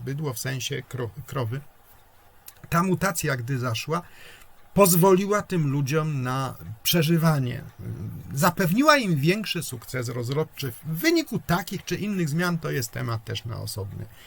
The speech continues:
na osobną dyskusję. Mutanci dzięki takiemu błędowi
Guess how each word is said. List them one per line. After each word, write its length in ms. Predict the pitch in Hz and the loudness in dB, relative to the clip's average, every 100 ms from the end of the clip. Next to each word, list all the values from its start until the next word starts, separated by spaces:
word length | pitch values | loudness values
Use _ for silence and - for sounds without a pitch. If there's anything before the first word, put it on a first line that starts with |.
| - - - | -20 -20 -10
na 100 | 139 | -2
osobną 480 | 190 - 190 160 143 | 2 2 2 2 0
dyskusję. 580 | 120 - - - - - - - - - - - - - - - - | -2 -4 -4 -4 -4 -6 -20 -20 -20 -20 -20 -20 -20 -20 -20 -16 2
Mutanci 680 | 143 143 180 208 202 - 110 | 4 6 6 4 4 -2 -2
dzięki 340 | 123 143 151 | -2 -2 -2
takiemu 440 | 170 170 208 208 208 | -4 -4 -4 -4 -2
błędowi 920 | 143 175 214 202 220 233 131 151 | 2 4 4 4 6 6 4 0